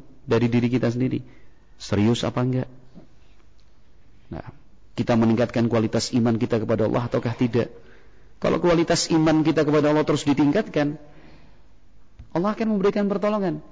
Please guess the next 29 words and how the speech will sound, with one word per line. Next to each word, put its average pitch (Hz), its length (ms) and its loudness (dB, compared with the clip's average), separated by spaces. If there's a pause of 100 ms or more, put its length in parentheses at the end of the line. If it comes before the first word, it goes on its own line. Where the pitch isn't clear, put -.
(160)
Makanya 160 240 -4
saya 165 160 -2
kata-kata, 170 320 -2 (320)
kata-kata 156 400 -4
ini 170 160 0
persis - 480 -2 (400)
dengan 135 240 2
subjudul 135 560 2
yang 123 80 2
pertama 113 400 -2
tadi. 101 240 -8 (560)
Kalau 82 240 -2
kita - 240 -2
dekat - 400 -4 (300)
dengan 127 340 2
Allah, - 480 0
kita - 160 -4
serius 160 640 2
dalam 120 300 2
ibadah, 135 500 0 (480)
kita 135 220 -2
tingkatkan 143 580 -2
ketaatan 165 560 0
kita 147 220 0
kepada 127 260 2
Allah 135 300 2
Azza 120 260 2
wa 117 80 4
Jalla, 135 240 0